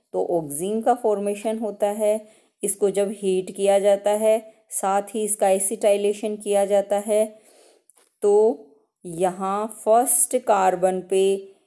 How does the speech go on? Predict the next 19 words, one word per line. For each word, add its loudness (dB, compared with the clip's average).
साइनाइड 0
ग्रुप 0
आ 4
जाता 0
है। -6
इसके 0
हाइड्रोलिसिस 2
से, 2
हाइड्रोलिसिस 0
करने 0
से -2
हमें -2
सारे 2
एसिटिक -2
ग्रुप -2
अल्कोहलिक 0
ग्रुप -2
में -2
कन्वर्ट 2